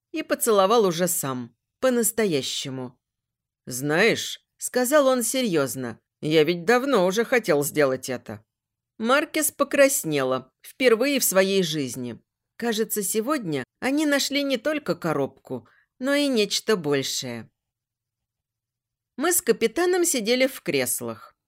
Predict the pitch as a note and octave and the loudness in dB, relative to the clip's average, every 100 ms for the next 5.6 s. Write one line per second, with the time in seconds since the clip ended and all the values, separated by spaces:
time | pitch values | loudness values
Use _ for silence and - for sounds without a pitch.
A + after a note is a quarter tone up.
0 | _ - A3+ C4+ F4 D#4 - C4+ D4 D4 | _ -4 -2 0 0 0 -2 -2 0 0
1 | - F#3+ G#3 C#4 A3+ G3 G3+ F#3+ A#3 D#3+ | 0 -2 -2 -2 -2 -2 -2 0 -2 -2
2 | B2 - - _ - B3+ B3+ C4+ D#4+ D#4+ | -4 -8 -12 _ -14 -6 -6 -2 -2 -2
3 | D#4+ D#4 F#3+ C#3+ C#3+ E3 E3 F3+ A3 - | -4 -2 0 0 0 0 0 2 0 2
4 | F3+ F#3+ F3+ E3+ E3 E3+ G#3 F#3+ G3 G#3 | 0 2 2 2 0 0 -2 0 0 2
5 | A3+ E3 B2 G2+ A2+ | 2 0 -2 -6 -12